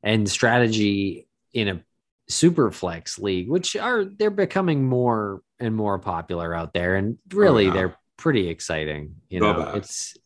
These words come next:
Speaker 1: it's fun.
Speaker 2: Yeah.
Speaker 1: A-, and, uh, your second quarterback, you wanna draft, and we're both talking about it by the sixth round, having that second quarterback, uh, in the books. Um,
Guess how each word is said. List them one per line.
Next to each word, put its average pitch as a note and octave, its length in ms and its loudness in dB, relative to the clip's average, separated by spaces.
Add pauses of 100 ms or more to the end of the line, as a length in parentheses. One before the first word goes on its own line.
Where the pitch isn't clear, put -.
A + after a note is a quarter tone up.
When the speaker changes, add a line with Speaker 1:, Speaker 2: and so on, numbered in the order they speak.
Speaker 1:
it's F3+ 260 2
fun. D2+ 400 -8 (380)
Speaker 2:
Yeah. D#2 400 -6
Speaker 1:
A-, A2 240 -10 (200)
and, G#2+ 420 0
uh, G#2 360 4
your A#2+ 260 2
second C3 420 -2
quarterback, A#2 680 -2
you A2+ 140 -2
wanna A2+ 280 -2
draft, G#2+ 680 -6 (140)
and G#2 180 -4
we're A#2+ 100 2
both B2+ 260 2
talking G2+ 340 -2
about G2 300 -2
it F#2+ 280 -4 (100)
by F#2+ 360 -4
the F2 100 -4
sixth - 360 -4
round, G2+ 520 -2
having F#2 240 -2
that F2 240 -6
second F#2 320 -6
quarterback, F2+ 600 -2 (100)
uh, E2+ 320 -2
in G2+ 140 -2
the F2+ 80 -4
books. F#2+ 540 -2 (640)
Um, F2+ 760 -4